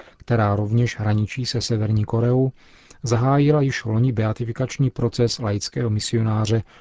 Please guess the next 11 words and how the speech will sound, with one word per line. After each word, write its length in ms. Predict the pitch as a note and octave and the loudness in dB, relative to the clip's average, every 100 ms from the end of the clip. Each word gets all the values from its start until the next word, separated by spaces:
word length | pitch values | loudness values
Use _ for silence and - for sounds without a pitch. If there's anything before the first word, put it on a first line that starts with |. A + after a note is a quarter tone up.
| - - | -16 -4
Johna 360 | A2 A2 A#2 | 0 2 0
Song 380 | - A2+ A2 G#2+ | -2 -2 -2 -2
He 220 | F2+ G#2+ | -2 -4
Bung, 420 | G2 A2+ A2 - - _ _ - - | -2 0 0 -4 -12 _ _ -20 -20
který 320 | - - C#3+ | -12 -2 0
se 160 | C3+ D3 | 2 2
věnoval 400 | C3+ C#3 C#3 A#2+ | 4 4 2 0
osvětové 600 | - - B2+ C3 B2+ C3+ | -4 -2 -2 0 0 0
a 100 | B2 | -2
charitativní 720 | A#2 - B2 A#2+ A2+ A2 A2 G#2+ | -6 -2 -2 -2 -2 0 0 0
činnosti 560 | A#2 A2 G#2+ - G#2+ | 0 0 -2 -4 -6